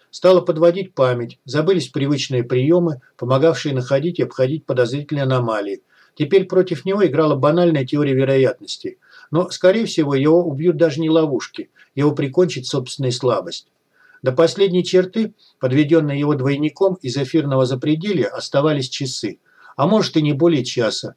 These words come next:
он просто перестал контролировать время. То, что он согласился на игру бывшего друга, не было игрой на равных. Для одного из этих двоих она была равносильна самоубийству. Страха не было.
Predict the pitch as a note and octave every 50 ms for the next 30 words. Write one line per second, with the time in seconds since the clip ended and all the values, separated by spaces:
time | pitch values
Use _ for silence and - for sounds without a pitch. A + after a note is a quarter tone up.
0 | _ - - C#3 C3 C#3 D#3+ C#3+ - D#3 C3 C3 D3 D3 C#3+ C3 - E3 D3 B2+
1 | - A#2+ A2 C3 B2+ C3+ C3+ C3+ B2 B2 A#2+ A#2 - B2 A#2 A#2 G#2+ F#2+ F#2+ F2+
2 | _ _ _ _ _ _ - _ - - F#3+ G3+ F#3+ - - - F3 F3 D#3+ -
3 | E3+ D3+ D#3+ E3+ E3+ E3+ - F#3 F3+ - - E3 D#3+ E3 E3+ E3+ E3+ G3+ A#3 A#3
4 | D#3+ C3 C3+ B2+ - - C3+ C3 B2+ B2+ C3 B2 G#2 G#2 G2 - _ _ _ _
5 | _ _ - D#3 F3+ F3+ D#3+ E3+ E3+ E3+ E3+ D#3 D3 E3 F3 F#3 F3 D3+ D3+ E3
6 | E3 D#3 C#3 B2 G#2 G2+ - - - _ _ _ _ _ _ _ _ - C3+ C#3+
7 | D#3 E3 D#3 F3 F3+ G3 A#3 A3+ F3+ C3+ B2 C#3 B2+ B2+ B2+ A2+ G#2 B2+ C3+ C3+
8 | B2+ A2+ - - C#3 C#3+ D#3 D3+ D#3 D#3+ D#3+ D#3 D3+ D3 D3 D3+ D3 - - F3
9 | D#3 C#3+ B2 - - C3+ C3 C3+ C#3 C3+ B2+ A2+ F#2+ - - - G#2 F2+ _ _
10 | _ _ _ _ _ _ _ _ _ - - - G3 A3 A3+ A3 G3+ F#3 E3+ D#3+
11 | D3+ C#3 B2 B2 A2+ A2+ A2 G2+